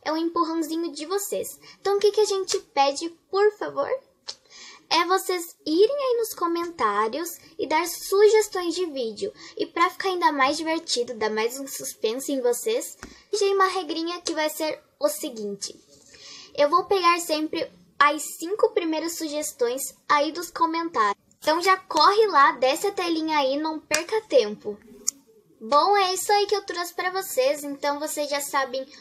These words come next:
os temas, vocês já sabem a importância, né, de dar o like e o dislike. E vocês também já sabem que se vocês ativarem o sininho, vai chegar os vídeos aí pra vocês com muito carinho e amor.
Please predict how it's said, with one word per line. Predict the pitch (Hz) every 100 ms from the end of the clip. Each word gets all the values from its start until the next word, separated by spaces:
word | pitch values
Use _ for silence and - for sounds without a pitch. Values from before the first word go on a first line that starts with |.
| -
os | 285 277
temas, | - 277 285 277 277 262 269 269 262
vocês | 269 262 277 269
já | 277
sabem | - 277 254 285 - - -
a | -
importância, | 294 339 415 403 302 302 403 370 285
né, | 285 294
de | 294
dar | 254 269
o | 269
like | 254 269 330
e |
o | 285
dislike. | 302 277 254 - - 403 - - - _
E | 330 349
vocês | 349 381 381 -
também | 381 349 349
já | 370
sabem | 370 320 311 349
que | 349 339
se | 339
vocês | 330 - 330
ativarem | 349 - 339 320
o | 330
sininho, | - 320 285 277 330 - -
vai | 269 277
chegar | 311 285 294
os | 302
vídeos | 285 294 330 294
aí | 294 285 -
pra | 285 320
vocês | 359 339 262 285 -
com | 294
muito | 277 302 330
carinho | - 311 277 277
e | 294
amor. | 330 220 185